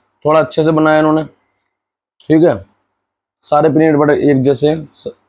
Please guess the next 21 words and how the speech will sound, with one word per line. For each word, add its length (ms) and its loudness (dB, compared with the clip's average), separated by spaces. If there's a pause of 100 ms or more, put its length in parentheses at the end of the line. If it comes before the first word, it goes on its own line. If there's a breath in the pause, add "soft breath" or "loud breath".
यूज़ 240 4
कर 100 0
सकते 260 0
हो, 180 -2
side 280 0
effect 220 0
कोई 160 2
नहीं 160 0
है। 120 -4 (580)
ज़्यादा 340 2
खाओगे 320 0
तो 100 0
बस 160 0
गर्मी 280 0
कर 140 0
जाएगा, 280 0
बस 180 -4
और 120 -2
कुछ 180 -4
नहीं 120 -10
है, 60 -14